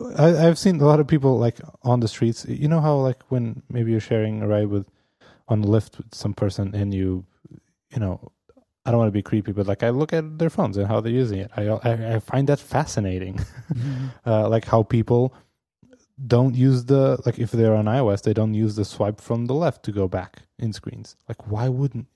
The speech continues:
Speaker 1: do you not know about it? Or, like, so they have to reach for the top left. Anyway, stuff like that. Uh, so I see a lot of people using Twitter, uh,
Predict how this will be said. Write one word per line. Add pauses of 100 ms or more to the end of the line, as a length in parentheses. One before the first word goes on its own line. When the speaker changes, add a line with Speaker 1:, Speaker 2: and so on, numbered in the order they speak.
(240)
Speaker 1:
do
you
not
know
about
it?
Or,
like, (640)
so
they
have
to
reach
for
the
top
left.
Anyway, (280)
stuff
like
that. (320)
Uh,
so
I
see
a
lot
of
people
using (240)
Twitter, (140)
uh,